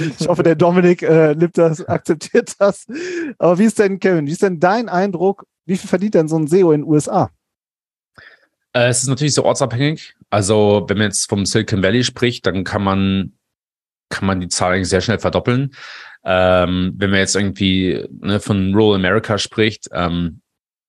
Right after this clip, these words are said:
Speaker 2: dann würde ich sagen, vielleicht schlägt man noch mal, ja, noch mal ein Drittel drauf, vielleicht die Hälfte.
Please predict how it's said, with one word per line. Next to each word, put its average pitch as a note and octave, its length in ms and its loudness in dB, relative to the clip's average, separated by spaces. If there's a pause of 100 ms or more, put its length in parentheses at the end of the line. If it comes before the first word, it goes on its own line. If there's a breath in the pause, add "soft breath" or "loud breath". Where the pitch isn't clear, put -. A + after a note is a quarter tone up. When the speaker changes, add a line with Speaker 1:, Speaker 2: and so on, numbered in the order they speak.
(320)
Speaker 2:
dann F#2+ 560 0
würde G2+ 100 0
ich F2+ 120 -4
sagen, F#2+ 600 -2
vielleicht F2 280 -6
schlägt - 260 -2
man F#2+ 80 2
noch F#2 140 -2
mal, F2 480 0 (600)
ja, D#2 220 -6
noch F2+ 200 -6
mal F#2 80 0
ein F#2 60 -2
Drittel G#2 340 -2
drauf, G2 520 2
vielleicht G2 560 -2
die B2 100 2
Hälfte. A#2+ 460 0